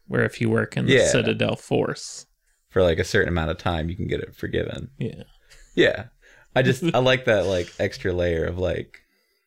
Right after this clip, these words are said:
Speaker 2: the rich superhero kids can just go there and then go off to whatever city they're from.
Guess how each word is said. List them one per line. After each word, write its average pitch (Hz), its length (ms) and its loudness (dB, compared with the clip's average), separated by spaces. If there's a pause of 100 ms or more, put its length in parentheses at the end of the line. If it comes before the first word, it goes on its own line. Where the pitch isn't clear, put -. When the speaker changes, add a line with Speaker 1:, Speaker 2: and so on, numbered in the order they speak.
(320)
Speaker 2:
the 110 100 6
rich 135 260 4
superhero 87 600 0
kids 87 260 0
can 92 140 -6
just 85 220 -12
go 92 180 4
there 90 200 4
and 82 120 0
then 78 160 -2
go 82 180 0
off 80 180 -2
to - 80 -4
whatever 92 260 -2
city 95 240 -2
they're 80 180 0
from. 82 440 -6